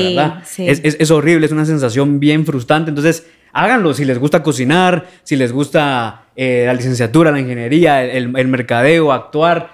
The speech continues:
Speaker 1: tantas carreras que, que hoy tenemos en día, tantas oportunidades, que lo hagan, ¿verdad? Pero que sigan sus sueños.
Speaker 2: Que sigan sus sueños y más allá de mencionar frases que ya están quemadas, trilladas, creo que es importante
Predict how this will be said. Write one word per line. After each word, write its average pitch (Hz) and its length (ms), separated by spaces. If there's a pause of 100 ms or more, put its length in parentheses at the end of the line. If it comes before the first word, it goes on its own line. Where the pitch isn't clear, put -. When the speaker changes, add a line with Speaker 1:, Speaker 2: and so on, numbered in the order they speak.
(180)
Speaker 1:
tantas 240 360
carreras 180 340
que, 147 360
que 143 120
hoy 147 560
tenemos 139 340
en 123 220
día, 165 280 (360)
tantas 165 380
oportunidades, 135 680
que 139 140
lo 120 160
hagan, 123 200
¿verdad? 117 180
Pero 135 140
que 120 120
sigan 220 320
sus 127 100
sueños. 107 440 (320)
Speaker 2:
Que 220 120
sigan 247 340
sus 285 160
sueños 285 600
y 247 120
más 240 280
allá 254 460
de 208 260
mencionar 202 480
frases 233 400
que 214 100
ya 196 120
están 214 380
quemadas, 196 600
trilladas, 196 440
creo 202 240
que 214 60
es 202 80
importante 196 720